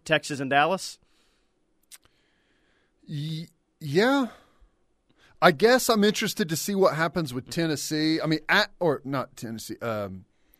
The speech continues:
Speaker 2: L S U at quarterback.
Speaker 1: They're gonna get someone in the portal, I gotta
Speaker 2: Yeah,
Speaker 1: think.
Speaker 2: uh, they will. Um, but I don't think they're gonna upgrade.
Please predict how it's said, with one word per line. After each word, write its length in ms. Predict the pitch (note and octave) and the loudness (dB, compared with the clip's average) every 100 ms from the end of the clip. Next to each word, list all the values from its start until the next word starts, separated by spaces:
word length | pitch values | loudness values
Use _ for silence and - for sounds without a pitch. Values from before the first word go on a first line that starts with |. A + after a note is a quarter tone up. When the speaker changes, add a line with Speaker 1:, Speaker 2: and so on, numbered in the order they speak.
| - _ E3+ | -20 _ 2
Speaker 2:
L 160 | E3 | 4
S 180 | D#3+ - | 4 2
U 140 | F3+ | 2
at 140 | D3 - | 2 0
quarterback. 720 | D3+ D#3 D3+ D#3+ F3 - - _ - _ - | -2 -2 0 0 0 -2 -14 _ -20 _ -2
Speaker 1:
They're 100 | F3 | 0
gonna 120 | E3+ | 2
get 160 | D3 C#3 | 0 -4
someone 240 | C#3+ A#2+ | -6 -6
in 80 | A2+ | -8
the 40 | G2 | -12
portal, 380 | - G2+ F#2 | -12 -12 -10
I 80 | F#2+ | -10
gotta 180 | G2+ F#2 | -8 -6
Speaker 2:
Yeah, 160 | D3+ G#2 | -4 -4
Speaker 1:
think. 220 | F2+ - B2 | -8 -12 -10
Speaker 2:
uh, 100 | B2+ | -10
they 200 | C3+ D#3 | 0 2
will. 520 | D3+ D3+ C#3 A2+ G2 G#2 _ | 2 2 2 0 -4 -14 _
Um, 500 | B2 A#2 A2 G#2 G2+ - - | -6 -4 -4 -8 -10 -14 -6
but 300 | C3+ C#3 C#3 _ _ _ | -2 -2 -4 _ _ _
I 240 | C#3 E3 F3+ | 0 2 2
don't 180 | E3+ - | 0 0
think 180 | E3+ | -2
they're 120 | D#3+ D3 | 0 -2
gonna 160 | D3 C3+ | 0 0
upgrade. 560 | D3 - A2 G2+ G2 | -2 -6 -8 -8 -10